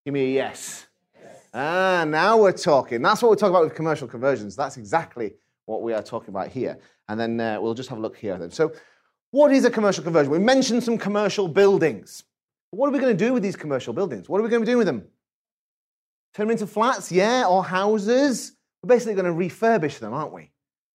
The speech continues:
Speaker 1: Now, I'm here today to talk to you about commercial conversions into serviced accommodation, but there's a couple of things we need to get sorted out straight away, which is around commercial conversions. It's quite a scary term, isn't it? We're talking about big office blocks, big numbers,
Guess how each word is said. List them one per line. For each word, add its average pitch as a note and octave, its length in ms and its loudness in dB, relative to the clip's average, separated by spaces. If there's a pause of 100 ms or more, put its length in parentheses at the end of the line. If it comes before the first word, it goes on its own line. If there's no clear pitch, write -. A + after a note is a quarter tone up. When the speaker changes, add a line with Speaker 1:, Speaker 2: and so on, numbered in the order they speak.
(340)
Speaker 1:
Now, F3 520 0
I'm B3+ 220 0
here A#3+ 120 2
today G3+ 200 0
to G3+ 100 -10
talk F#3+ 220 -4
to F3+ 100 -6
you - 20 -2
about D3 220 -2
commercial D3 280 -10
conversions B2+ 440 -6
into C3+ 360 -10
serviced A2 360 -10
accommodation, A#2+ 500 -8
but A#2 80 -10
there's D3+ 120 -14
a - 20 -16
couple A3+ 180 -4
of B3 60 -4
things C4 160 2
we A#3+ 80 2
need A3 80 -2
to - 40 -6
get - 280 -2 (320)
sorted G#3 480 0
out E3 200 -2
straight D#3+ 360 -4
away, C#3+ 180 0
which B2 160 -6
is D3+ 80 -8
around F3 460 -2 (400)
commercial E3 440 -2
conversions. B2 600 -6
It's A2 100 -18
quite G#3+ 380 -2
a D#3+ 240 0 (320)
scary D3+ 760 0
term, B2 540 -8
isn't G#2+ 200 -12
it? D#2 120 -20 (560)
We're - 40 -12
talking F#3 180 -2
about B2+ 100 -10
big E3 240 0
office D#3 300 -2
blocks, A#2 280 -10
big E3 480 2
numbers, D3+ 680 -2